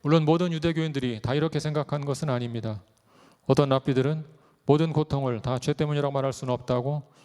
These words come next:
주장하기도 했습니다. 그렇지만 대다수의 사람들은 고통은 죄 때문에 발생한다고 생각했습니다. 이와 같이 유대교에서는 고통을 죄의 결과라고 생각했습니다. 그것이 유대교인들이 고통을 대하는 방식이었습니다.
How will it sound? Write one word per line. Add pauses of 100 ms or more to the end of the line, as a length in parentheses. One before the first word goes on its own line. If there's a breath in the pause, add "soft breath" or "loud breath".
(140 soft breath)
주장하기도
했습니다. (580 soft breath)
그렇지만
대다수의
사람들은 (400 loud breath)
고통은
죄
때문에
발생한다고
생각했습니다. (880 soft breath)
이와
같이
유대교에서는 (340 soft breath)
고통을
죄의
결과라고
생각했습니다. (400 loud breath)
그것이 (500 soft breath)
유대교인들이
고통을
대하는
방식이었습니다.